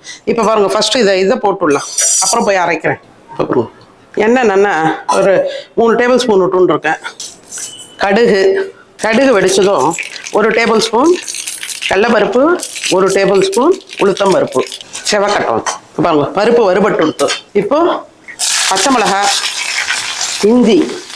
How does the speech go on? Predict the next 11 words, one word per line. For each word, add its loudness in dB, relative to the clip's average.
கொஞ்சம் 2
கருவேப்பிலை, 0
இந்த 4
தக்காளி 0
பழம், -4
ஒரு 2
கால் 2
ஸ்பூன் 2
மஞ்சப்பொடி, 2
இதுக்கு 2
தகுந்த 2